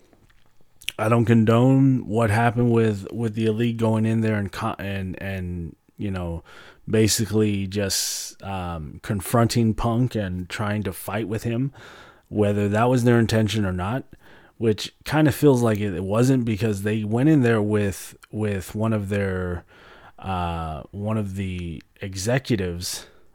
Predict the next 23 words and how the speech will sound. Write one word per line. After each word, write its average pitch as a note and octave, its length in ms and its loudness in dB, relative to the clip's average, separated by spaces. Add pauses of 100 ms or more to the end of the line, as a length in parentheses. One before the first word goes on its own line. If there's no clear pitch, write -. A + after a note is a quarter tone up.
(200)
uh, F2+ 520 -4
for B2+ 420 0
A - 80 -4
E G#2 220 -2
W, A2+ 500 -2 (460)
you G2 160 0
know, F#2 200 0
so, F#2+ 680 0 (1040)
you A2+ 180 -4
know, F#2 440 -4 (300)
I A2 100 -4
don't B2 140 2
understand A2+ 800 0
why G#2+ 260 2
they A#2 140 6
just G#2+ 240 0
went A2+ 180 2
in A2+ 140 4
there G2+ 400 0
to, F2 520 -8 (440)
you G#2+ 180 -6
know, F2+ 400 -8 (1300)
um, E2+ 720 -8